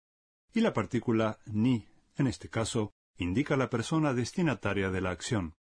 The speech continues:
Mite es la forma te del verbo mimas, o sea, mirar, seguida de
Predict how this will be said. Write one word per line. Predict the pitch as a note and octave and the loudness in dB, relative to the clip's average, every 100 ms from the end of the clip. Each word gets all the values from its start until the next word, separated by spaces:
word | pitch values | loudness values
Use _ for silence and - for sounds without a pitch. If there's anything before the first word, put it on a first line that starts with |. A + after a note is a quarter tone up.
| _ _ _ _ _ _ | _ _ _ _ _ _
Mite | A2+ A#2+ - A2+ - - _ - - _ - | -2 0 0 -2 -4 -20 _ -20 -20 _ -4
es | A#2+ A#2+ - - | -2 0 -4 -8
la | F#2+ | -6
forma | F2+ G2 F#2+ F2+ - - - | -4 -2 -2 -2 -6 -10 0
te | D3 C#3+ _ - | 0 0 _ -2
del | D#3+ G2 | 0 0
verbo | F#2 F2 G2 - - | -2 -2 -4 -4 -4
mimas, | G#2+ G#2+ G#2+ - - - - - | 0 2 0 -2 -10 -16 -20 -6
o | G3 | -4
sea, | F#3 A2 G#2 G#2 - | 0 0 0 -4 -2
mirar, | C#3 E3+ B2 - _ _ _ _ _ _ _ _ - | 0 2 0 -6 _ _ _ _ _ _ _ _ -4
seguida | - D#3 B2 A2 | 0 2 4 4
de | G#2+ A2 | 2 0